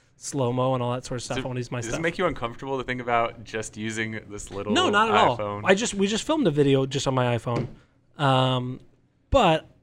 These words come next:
Speaker 1: to, to add the creativity to it and using, and letting me get ex-, or, uh, excuses to buy more gear. So we'll talk about it more. I know what you wanna do. I've
Speaker 2: I
Speaker 1: decided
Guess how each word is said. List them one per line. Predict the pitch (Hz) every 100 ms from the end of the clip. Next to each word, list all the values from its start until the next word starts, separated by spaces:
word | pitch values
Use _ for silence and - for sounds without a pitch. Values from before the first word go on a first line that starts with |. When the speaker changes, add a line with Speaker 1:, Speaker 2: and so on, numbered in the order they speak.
| _ _ _ _ _ _ _ _ _ _ - - - -
Speaker 1:
to, | 175 165 _ -
to | - 269
add | 180 180
the | 170
creativity | - 170 151 - 233 190 143
to | - 135
it | 135
and | 156 143
using, | 160 151 143 - - _ _
and | 165 156 170
letting | 160 160 156
me | 147 135 - - _ _ _
get | - 165 151
ex-, | - -
or, | - 147 139 139
uh, | 160 135 131 127
excuses | 170 - - 165 143
to | -
buy | 143
more | 139 131
gear. | 131 170 143 123 _ _ _ _
So | _ 160 135 - - -
we'll | 240
talk | 226 220
about | 202
it | 165
more. | 156 147 147 -
I |
know | 180 214
what | 208 -
you | 202
wanna | 196 165 143
do. | 131 127 127 - - _ _ _ _
I've | 170 120
Speaker 2:
I |
Speaker 1:
decided | 165 180